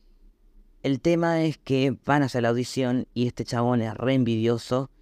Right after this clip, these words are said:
y termina eligiendo la misma canción con la que iba a audicionar Will, que es Dream On de Aerosmith. De esa forma se ve como un dueto duelo porque están compitiendo en una misma audición.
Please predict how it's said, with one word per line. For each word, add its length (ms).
y 140
termina 260
eligiendo 400
la 100
misma 280
canción 420
con 180
la 140
que 120
iba 180
a 40
audicionar 680
Will, 360
que 160
es 200
Dream 300
On 160
de 80
Aerosmith. 460
De 140
esa 220
forma 640
se 220
ve 140
como 440
un 320
dueto 960
duelo 640
porque 480
están 320
compitiendo 680
en 100
una 240
misma 720
audición. 840